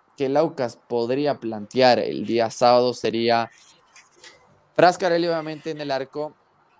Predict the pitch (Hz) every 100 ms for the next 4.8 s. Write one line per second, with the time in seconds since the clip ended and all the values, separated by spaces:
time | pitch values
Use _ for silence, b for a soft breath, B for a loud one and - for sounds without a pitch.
0 | _ 131 135 135 135 131 127 135 139 143
1 | 135 123 123 120 127 120 139 143 135 127
2 | 120 117 123 131 123 127 127 127 120 110
3 | - 113 117 113 113 - - 113 117 120
4 | 110 110 104 98 - 113 135 127